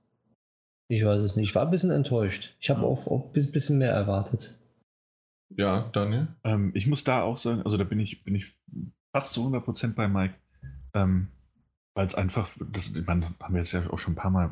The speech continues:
Speaker 3: so ähnlich gesagt, oder in die Richtung gehend gesagt, dass eben, ähm, der Aufbau dieser,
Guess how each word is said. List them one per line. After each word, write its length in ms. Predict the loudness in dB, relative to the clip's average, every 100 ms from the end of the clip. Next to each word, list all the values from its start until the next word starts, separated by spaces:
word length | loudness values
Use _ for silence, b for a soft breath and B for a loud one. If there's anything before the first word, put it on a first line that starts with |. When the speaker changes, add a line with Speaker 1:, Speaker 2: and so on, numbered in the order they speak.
| -2
Speaker 3:
so 120 | -2
ähnlich 240 | 0 0
gesagt, 400 | -2 -2 -2 -4 _ _ _
oder 160 | -4 -2
in 60 | 0
die 60 |
Richtung 320 | 0 -2 0 0
gehend 260 | 0 -2
gesagt, 380 | -4 -2 -4 -4 -14 _ _ _ _
dass 180 | -6 -4
eben, 340 | -2 2 2 2
ähm, 260 | 0 -2 0
der 160 | 0
Aufbau 360 | 0 -2 -4 -4
dieser, 440 | -2 -2 -2 -6